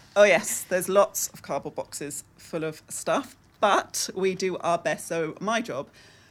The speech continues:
or the team's job, is to sort it, appraise it to make sure it's relevant to our collections, and then we put it in acid-free containers and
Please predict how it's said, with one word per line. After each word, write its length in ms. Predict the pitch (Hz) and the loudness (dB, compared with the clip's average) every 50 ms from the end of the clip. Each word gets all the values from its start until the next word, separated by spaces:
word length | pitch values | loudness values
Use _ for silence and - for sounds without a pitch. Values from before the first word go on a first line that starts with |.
| _ _ - | _ _ -12
or 140 | - 151 143 | -12 -10 -10
the 80 | - | -8
team's 320 | - - 233 233 214 170 - | -6 -4 -2 -2 -2 -4 -4
job, 240 | 165 147 151 - - - | -6 -6 -8 -8 -10 -10
is 260 | 156 151 151 143 - | -8 -8 -6 -8 -10
to 380 | - - - 160 143 131 131 110 - | -10 -12 -10 -10 -10 -10 -12 -12 -10
sort 440 | - - - 202 190 180 185 - - | -10 -6 -4 -2 -2 -4 -4 -6 -6
it, 420 | 165 147 - - - - - - - _ _ | -6 -8 -8 -8 -8 -8 -8 -8 -12 _ _
appraise 460 | - 165 - - - 185 180 180 180 190 | -18 -18 -12 -6 -2 -2 0 0 0 -2
it 120 | 170 - | -4 -6
to 100 | - - | -6 -8
make 120 | 165 190 | -8 -8
sure 120 | - - 151 | -10 -10 -12
it's 140 | 139 143 165 | -12 -10 -6
relevant 420 | 160 165 165 165 160 160 147 110 | -4 -2 -2 -2 -4 -6 -8 -10
to 120 | - - | -10 -8
our 80 | 156 151 | -10 -10
collections, 800 | - - 165 - - - - - 151 147 151 147 147 160 - - - - | -8 -8 -10 -10 -8 -10 -10 -10 -8 -8 -8 -8 -8 -10 -12 -12 -12 -10
and 180 | 147 147 147 143 | -10 -8 -8 -6
then 200 | 160 160 160 151 | -6 -6 -6 -8
we 80 | 151 | -10
put 280 | 147 - - 156 - - | -10 -12 -14 -14 -12 -14
it 160 | 123 - - - _ | -14 -14 -16 -16 _
in 360 | - 156 151 147 143 143 135 - - | -12 -10 -10 -10 -10 -12 -12 -14 -14
acid-free 920 | 160 160 - - 165 160 - - - - - 175 165 156 151 147 143 151 - _ _ | -14 -14 -14 -16 -16 -18 -18 -20 -20 -16 -12 -10 -8 -8 -8 -8 -8 -10 -14 _ _
containers 680 | - - 160 - - - 220 226 226 226 226 220 214 - | -14 -14 -12 -8 -6 -4 -4 -2 -4 -4 -6 -6 -8 -8
and 180 | - 165 147 | -10 -10 -10